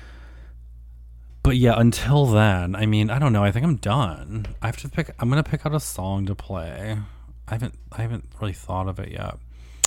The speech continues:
Um, fuck my drag. What should I do? What should I do? Um, I mean, I kinda wanna visit Palm Springs, or, like, it'd be fun to, like, m-,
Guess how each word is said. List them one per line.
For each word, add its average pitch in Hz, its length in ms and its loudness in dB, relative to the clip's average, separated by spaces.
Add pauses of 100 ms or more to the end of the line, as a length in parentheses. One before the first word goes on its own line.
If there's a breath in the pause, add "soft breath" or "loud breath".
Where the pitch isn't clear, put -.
(720 loud breath)
Um, 95 1600 -2 (600)
fuck - 180 -8
my 101 140 -6
drag. - 640 -8 (320 loud breath)
What - 140 -18
should - 180 -16
I - 120 -10
do? - 520 -12 (320 soft breath)
What 123 140 -10
should - 240 -12
I 87 80 -10
do? 101 480 -12 (1600 loud breath)
Um, 101 760 0 (2250 loud breath)
I - 40 2
mean, 131 120 6
I 131 60 4
kinda 123 240 -2
wanna 202 200 4
visit 104 360 0
Palm 135 300 0
Springs, 147 580 0
or, 113 160 0
like, 104 300 2
it'd 101 160 -4
be 117 120 0
fun 110 440 -4
to, 135 100 -2
like, 110 240 -2
m-, 80 140 -10